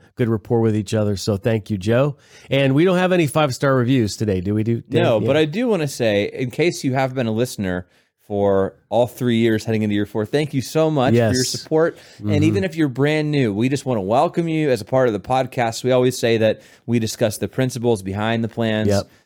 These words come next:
Speaker 2: because we are, we really wanna talk a little bit more about the why we do things philosophically and, I guess, theologically in churches more than we just wanna, you know, answer questions
Speaker 1: Yeah,
Speaker 2: about
Speaker 1: when,
Speaker 2: how to
Speaker 1: when
Speaker 2: do
Speaker 1: we
Speaker 2: something.
Speaker 1: started this, I think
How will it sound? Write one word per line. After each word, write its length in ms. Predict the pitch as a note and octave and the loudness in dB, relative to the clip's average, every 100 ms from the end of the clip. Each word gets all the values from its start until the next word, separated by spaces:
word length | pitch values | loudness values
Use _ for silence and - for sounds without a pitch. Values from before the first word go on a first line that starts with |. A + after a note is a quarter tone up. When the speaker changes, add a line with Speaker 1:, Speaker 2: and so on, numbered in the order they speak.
| _ _ | _ _
Speaker 2:
because 380 | G#2 A#2+ A2 F#2+ | -6 0 0 0
we 240 | A#2+ A#2+ | 2 4
are, 220 | A2+ G#2+ - _ _ | 4 0 -4 _ _
we 200 | B2 B2+ | -4 -2
really 240 | C#3 G3+ F3 | 2 2 2
wanna 180 | E3 | 2
talk 220 | B2+ C#3 B2+ | 2 0 2
a 40 | |
little 140 | B2+ | 2
bit 80 | A#2+ | 2
more 160 | A2+ A2+ | 2 2
about 380 | G2+ G2+ F#2+ G2+ | 2 2 2 -4
the 40 | |
why 580 | F#2+ G2 G#2 G#2 G2+ F#2+ | -2 2 2 2 2 0
we 160 | G#2 F#2+ | -2 -2
do 180 | F#2 F#2 | -2 -4
things 600 | - F2 E2+ E2 - - - | -4 -6 -6 -10 -12 -14 -6
philosophically 1040 | G#2+ G2+ - B2 A#2+ G#2+ - G#2 F#2+ E2 | -4 -2 -2 -2 -2 -6 0 2 2 0
and, 300 | E2+ E2 - _ _ - | -4 -6 -10 _ _ -6
I 40 | |
guess, 180 | F#2+ - | -6 -2
theologically 600 | F#2+ F#2 A2 B2 B2+ A2+ | 0 2 2 2 2 2
in 80 | G#2+ | 2
churches 400 | G#2+ G2+ - F2+ | 2 -2 -2 -2
more 200 | G2 F#2+ | 0 0
than 120 | F2+ | 0
we 100 | F#2 | -2
just 180 | F2 - | -2 -4
wanna, 260 | F#2+ F2+ E2+ _ | -4 -4 -6 _
you 100 | G#2 F2 | -10 -8
know, 60 | |
answer 360 | D2 F#2 - D2+ | -6 -8 -10 -14
questions 520 | - G2 F#2 - E2+ | -8 -8 -8 -10 -4
Speaker 1:
Yeah, 120 | A#3 | -2
Speaker 2:
about 100 | D#3+ | 0
Speaker 1:
when, 120 | E3 F#3+ | 0 0
Speaker 2:
how 60 | |
to 120 | - F#3+ | -2 0
Speaker 1:
when 100 | G#3+ | 0
Speaker 2:
do 40 | |
Speaker 1:
we 80 | B3+ | 0
Speaker 2:
something. 80 | D#3+ | 0
Speaker 1:
started 280 | A#3+ A#3+ F#3 | 0 0 0
this, 160 | E3+ | 0
I 60 | F3+ | 0
think 220 | F#3+ G#3+ | 0 -2